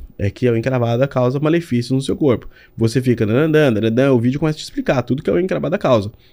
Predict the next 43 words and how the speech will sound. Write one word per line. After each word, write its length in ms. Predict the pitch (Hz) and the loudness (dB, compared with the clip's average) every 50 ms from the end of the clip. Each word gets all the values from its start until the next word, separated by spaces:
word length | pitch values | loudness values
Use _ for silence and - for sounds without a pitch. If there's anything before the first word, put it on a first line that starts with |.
| - - - _ _ _ _ _ _ - | -20 -20 -20 _ _ _ _ _ _ -6
Aí 100 | - 120 | -6 -6
você 160 | - - 147 - - - | -6 -8 -12 -16 -14 -10
tá 120 | - - | -10 -8
ali 140 | 202 202 208 | -4 -2 -2
ansioso, 500 | 208 208 202 - 277 254 202 156 - - | -2 -2 -2 -2 0 0 0 0 -2 -4
ainda, 160 | - - - 156 | -6 -8 -10 -12
"Caramba, 380 | - - - 185 185 175 165 - | -14 -10 -6 -4 -2 -2 -2 -4
ela 80 | - | -6
causa 240 | - - 180 170 175 | -8 -10 -10 -8 -6
tudo 140 | 190 190 196 | -4 -2 -2
isso." 160 | 180 156 - - - - - - - - _ _ _ _ _ - - | -2 -2 -4 -8 -16 -20 -20 -20 -20 -20 _ _ _ _ _ -18 -12
Aí 80 | - 208 | -10 -10
acabou 400 | 202 - - 262 214 220 240 226 | -10 -8 -6 -4 -4 -4 -4 -4
o 40 | 208 | -4
vídeo, 400 | 190 202 196 180 170 180 - 185 | -4 -4 -4 -4 -4 -6 -8 -8
você, 200 | 180 - 214 208 _ _ _ _ _ _ | -10 -12 -14 -14 _ _ _ _ _ _
"E 240 | 254 233 226 - 247 | -14 -14 -12 -10 -8
aí?" 240 | 240 226 202 160 - - _ _ _ _ _ _ - - _ _ _ _ _ _ _ _ _ _ _ _ _ _ _ - | -8 -6 -6 -8 -8 -12 _ _ _ _ _ _ -20 -20 _ _ _ _ _ _ _ _ _ _ _ _ _ _ _ -8
Não 300 | 240 233 226 226 220 220 | -6 -4 -4 -4 -4 -4
tirou 500 | - - 247 240 240 226 214 202 - - - | -4 -2 -2 0 2 0 0 0 -4 -10 -6
a 80 | - 156 | -2 0
unha. 300 | 135 139 135 131 143 - - _ _ _ _ _ _ _ _ _ _ _ _ _ _ _ _ _ - | 0 2 0 0 -2 -6 -10 _ _ _ _ _ _ _ _ _ _ _ _ _ _ _ _ _ -6
Aí 120 | - - 190 | -4 -4 -2
você 80 | - 190 | -2 0
joga 180 | 190 180 190 | -2 0 0
no 100 | 196 202 190 | 2 2 2
Google, 360 | 185 156 113 101 92 92 110 - - - - - - | 2 2 2 2 -2 -4 -6 -10 -14 -18 -20 -18 -6
"Como 220 | - 190 190 202 | -2 -2 0 0
tirar 180 | 196 202 - 156 | 0 -2 0 0
a 40 | |
unha 80 | 160 160 | 0 0
encravada?" 520 | 170 - 175 165 156 113 101 - 92 - - _ _ _ _ - - _ _ _ _ - | 0 -2 -2 -2 0 -2 -2 -2 -6 -8 -12 _ _ _ _ -20 -20 _ _ _ _ -2
Aí 120 | - 131 | 0 0
tem 140 | 131 175 180 | 2 2 2
lá 100 | 165 160 | 2 2
uma 100 | 147 139 | 2 2
manicure, 680 | 143 147 151 156 156 - - 151 151 156 226 247 - _ _ _ _ _ _ _ _ _ _ | 2 2 2 0 0 2 2 4 4 4 2 -2 -6 _ _ _ _ _ _ _ _ _ _
um-, 380 | - 101 78 73 113 113 92 78 | -6 -4 -2 0 0 0 2 2
uma 160 | 110 110 107 | 2 2 2
podóloga, 560 | - - 127 123 117 98 - 160 160 139 120 117 | 2 2 2 2 2 2 0 0 0 0 -2 -2
né, 60 | 113 | -4
no 80 | 113 123 | -6 -6
caso, 180 | 127 - - | -8 -8 -10